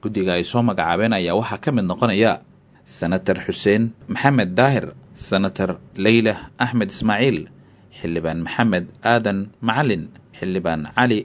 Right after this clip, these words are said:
Xasan Ibraahim, Xildhibaan Cabdulaahi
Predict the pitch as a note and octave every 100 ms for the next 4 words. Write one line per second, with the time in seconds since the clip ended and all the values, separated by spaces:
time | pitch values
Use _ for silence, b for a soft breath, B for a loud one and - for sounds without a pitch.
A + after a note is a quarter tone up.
0 | - - B2+ B2 A2+ G2+ F#2+ G2 B2+ C#3+
1 | G2 - - _ _ b b b b -
2 | F2+ F2 E2 D#2 E2+ F#2 F#2+ G2+ B2 B2+
3 | F#2+